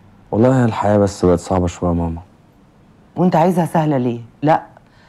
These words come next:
Speaker 2: أنا كده أزعل منك قوي. ده أنت راجل وسيد الرجالة، وتقدر تجيب الفلوس من حنك السبع. اسمع مني، دي حقيقة.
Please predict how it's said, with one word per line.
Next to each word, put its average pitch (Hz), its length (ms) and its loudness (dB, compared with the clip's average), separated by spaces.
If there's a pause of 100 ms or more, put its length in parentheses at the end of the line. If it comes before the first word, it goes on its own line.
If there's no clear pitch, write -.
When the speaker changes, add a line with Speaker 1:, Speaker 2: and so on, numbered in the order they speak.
(100)
Speaker 2:
أنا 143 100 0
كده 175 200 0
أزعل 147 240 2
منك 165 300 0
قوي. 170 240 0 (400)
ده 185 100 2
أنت 185 180 2
راجل 208 340 2
وسيد 185 340 0
الرجالة، 151 580 -2 (400)
وتقدر 202 320 2
تجيب 214 300 -2
الفلوس 240 360 -2
من 175 100 -4
حنك 240 300 -2
السبع. 214 440 0 (280)
اسمع 208 340 2
مني، 220 260 2
دي 147 120 -4
حقيقة. 147 480 0